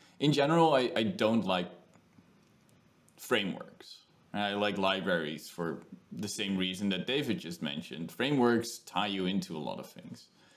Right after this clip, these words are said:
and moving out for just a part of it is, can be, can be quite difficult. Whereas, you know, if you have a bunch of libraries that don't overlap too much,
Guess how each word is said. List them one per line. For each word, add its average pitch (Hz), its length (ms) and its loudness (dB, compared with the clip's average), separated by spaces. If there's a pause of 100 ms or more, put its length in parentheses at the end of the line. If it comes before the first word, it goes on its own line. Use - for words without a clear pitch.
(340)
and 78 500 -6 (320)
moving 110 420 6
out 110 220 2
for 104 240 2
just 107 280 -4
a 107 40 -6
part 131 340 4
of 104 120 2
it 104 100 2
is, 90 240 -6
can 110 140 2
be, 104 240 -2 (100)
can 107 140 -2
be 110 80 0
quite 98 300 0
difficult. - 640 -4 (540)
Whereas, 113 640 4 (300)
you 117 80 2
know, 113 160 4
if 117 140 0
you 127 60 -4
have 143 180 2
a 120 60 2
bunch 117 280 4
of 92 100 -4
libraries 104 480 2
that - 180 -6
don't 92 200 0
overlap 90 540 -2
too 87 120 -6
much, - 480 -10